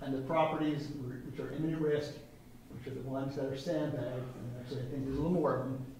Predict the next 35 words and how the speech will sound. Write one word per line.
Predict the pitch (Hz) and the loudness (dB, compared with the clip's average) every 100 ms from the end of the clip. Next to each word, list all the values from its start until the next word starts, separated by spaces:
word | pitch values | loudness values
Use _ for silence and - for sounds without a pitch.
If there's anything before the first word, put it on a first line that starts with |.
| - - | -10 2
that | 151 147 | 4 6
may | 151 175 185 151 135 131 127 135 - - - | 8 12 12 12 6 4 0 -4 -8 -10 -2
benefit | 143 135 131 143 143 147 - - - - | 2 4 4 4 2 0 -8 -14 -18 -8
from | 120 117 | -4 -4
this, | 120 - - - | -4 -10 -14 -10
from | 117 | -6
this | 113 - | -6 -6
terminal | 120 117 | -4 -4
growing. | 120 143 - - - - - - - - - | -2 0 0 -2 -6 -12 -16 -18 -18 -10 4
<clears throat> | 185 160 - - | 6 6 2 0
So | 151 | 0
you | 139 | 2
can | 151 | 0
see | 151 | -2
a | 139 | -2
comparison | 147 160 165 165 139 135 | 0 4 4 4 2 0
that | 131 - - - - | -2 -4 -10 -10 4
this | 196 208 | 6 8
would | 196 - | 8 8
be, | 180 180 175 175 - | 10 12 10 6 2
uh, | - 127 127 | 0 0 0
the | 127 | -2
best | 160 170 170 - | 2 4 2 0
case | 185 160 160 | 0 0 0
scenario, | 147 143 147 | 0 4 6
I | 226 - | 4 2
guess | 131 127 | 0 0
you | 131 | -2
could | 117 | -2
say. | 135 131 135 - - - - | 0 0 2 4 2 0 -2
This | 156 170 | 0 4
is | 156 139 | 4 2
the | 139 | -2
probabilistic | - - 151 151 147 135 127 139 139 160 - | -4 0 4 4 4 2 2 2 0 -2 -4
scenario. | 165 156 156 160 160 | -2 0 0 0 -2